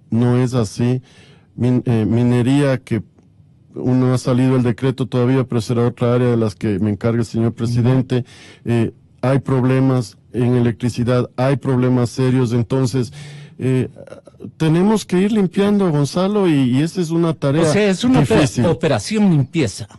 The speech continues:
Speaker 1: Operación limpieza.
Speaker 2: ¿Habrá cárceles?
Speaker 1: Para los que se compruebe su culpabilidad, espero que sí, Gonzalo,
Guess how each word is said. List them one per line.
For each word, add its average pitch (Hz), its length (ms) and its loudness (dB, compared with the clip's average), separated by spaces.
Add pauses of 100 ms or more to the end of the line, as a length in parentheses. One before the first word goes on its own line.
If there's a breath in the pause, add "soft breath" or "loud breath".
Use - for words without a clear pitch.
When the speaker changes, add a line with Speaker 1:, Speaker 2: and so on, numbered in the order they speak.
(120)
Speaker 1:
Operación 135 640 -2
limpieza. 135 540 -2
Speaker 2:
¿Habrá 127 260 0
cárceles? 254 760 -6 (880)
Speaker 1:
Para 127 260 2
los 120 260 0
que 127 260 0
se 117 300 -2
compruebe 143 680 0
su 165 220 -2
culpabilidad, 127 720 0
espero 185 400 -2
que 151 140 -2
sí, 196 160 -4
Gonzalo, 113 500 -4